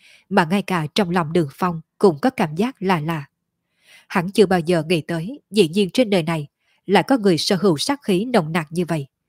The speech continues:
Từ khi mình xuất đạo cho đến bây giờ, đã giết qua không ít người, thậm chí có lần đã đổ sát mấy ngàn người. Nhưng mà cho dù như vậy thì sát khí tích lũy bao nhiêu năm qua, như vậy mà vẫn thua xa người này.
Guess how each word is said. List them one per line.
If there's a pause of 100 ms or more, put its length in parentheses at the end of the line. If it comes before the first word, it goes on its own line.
(480)
Từ
khi
mình
xuất
đạo
cho
đến
bây
giờ, (340)
đã
giết
qua
không
ít
người, (480)
thậm (100)
chí
có
lần
đã
đổ
sát
mấy
ngàn
người. (580)
Nhưng
mà
cho
dù
như
vậy
thì
sát
khí
tích
lũy
bao
nhiêu
năm
qua, (500)
như
vậy (180)
mà
vẫn
thua
xa
người
này.